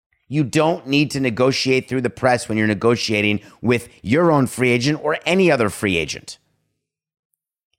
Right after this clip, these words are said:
You can tamper just as easily without using the press. You can find out what Ohtani wants without using the press.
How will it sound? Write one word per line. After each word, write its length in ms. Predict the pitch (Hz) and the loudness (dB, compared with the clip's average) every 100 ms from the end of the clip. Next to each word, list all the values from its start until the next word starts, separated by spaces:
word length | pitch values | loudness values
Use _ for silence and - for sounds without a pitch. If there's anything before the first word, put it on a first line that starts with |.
| _ _ | _ _
You 200 | - 156 | 0 0
can 240 | 165 151 117 | 2 0 0
tamper 500 | - 170 190 190 156 | 0 0 0 0 0
just 280 | 147 156 | -2 -6
as 120 | 147 131 | -4 0
easily 320 | 151 127 143 | 2 2 0
without 320 | 123 127 131 | 0 0 0
using 280 | 120 104 104 | -2 -2 -4
the 60 | |
press. 440 | 90 82 87 - - - - | -6 -6 -6 -6 -12 -18 -8
You 100 | 139 | -4
can 160 | 143 151 | 0 0
find 320 | - 170 185 | 0 0 2
out 180 | 170 156 | 2 2
what 180 | 139 156 | 2 2
Ohtani 500 | 143 - 143 143 123 | 2 -2 -2 0 0
wants 480 | 107 143 139 127 - - | 2 2 2 -2 -8 -6
without 340 | 123 123 120 123 | -4 0 0 0
using 260 | 110 104 | -2 -2
the 80 | 95 | -4
press. 540 | - 95 113 - - | -6 -4 -4 -6 -12